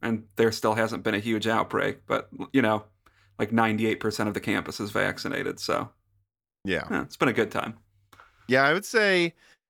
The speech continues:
Speaker 2: I will say I was reading around, and there are numerous reports of super colds going around now that everybody is going outside again, maskless.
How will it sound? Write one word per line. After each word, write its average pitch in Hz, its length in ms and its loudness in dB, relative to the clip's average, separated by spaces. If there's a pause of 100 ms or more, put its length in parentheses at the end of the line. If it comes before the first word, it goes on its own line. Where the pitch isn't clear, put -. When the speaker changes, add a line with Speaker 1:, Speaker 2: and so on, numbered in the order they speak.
Speaker 2:
I 135 160 6
will 185 200 2
say 247 160 -2
I 156 80 6
was 113 200 0
reading 123 260 2
around, 101 800 2
and 101 280 0
there 110 220 4
are 107 220 2
numerous 120 760 -2
reports 101 800 0
of 90 580 -2 (220)
super 113 440 -2
colds 87 400 0
going 90 240 2
around 85 380 0
now 87 120 0
that 87 140 -2
everybody 87 520 0
is 82 120 -2
going 87 300 0
outside 87 540 -2
again, 80 340 -4
maskless. 85 760 -4